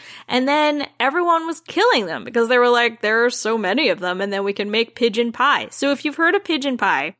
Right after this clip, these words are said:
it's because of passenger pigeons. And it's because everyone was like, "They're so cheap because there are so many and we'll have them forever." And then they <laughs> died. Um, it's not funny. So they, uh, they went extinct because they essentially needed large numbers in order to stay, uh, because of the way that their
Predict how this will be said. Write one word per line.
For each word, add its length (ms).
it's 220
because 260
of 80
passenger 420
pigeons. 460
And 240
it's 140
because 560
everyone 320
was 160
like, 280
"They're 160
so 220
cheap 380
because 260
there 240
are 60
so 200
many 280
and 100
we'll 120
have 200
them 160
forever." 800
And 180
then 280
they 100
<laughs> 300
died. 380
Um, 460
it's 160
not 160
funny. 200
So 840
they, 540
uh, 180
they 120
went 140
extinct 520
because 240
they 260
essentially 520
needed 440
large 540
numbers 460
in 140
order 280
to 260
stay, 880
uh, 240
because 200
of 120
the 140
way 300
that 180
their 320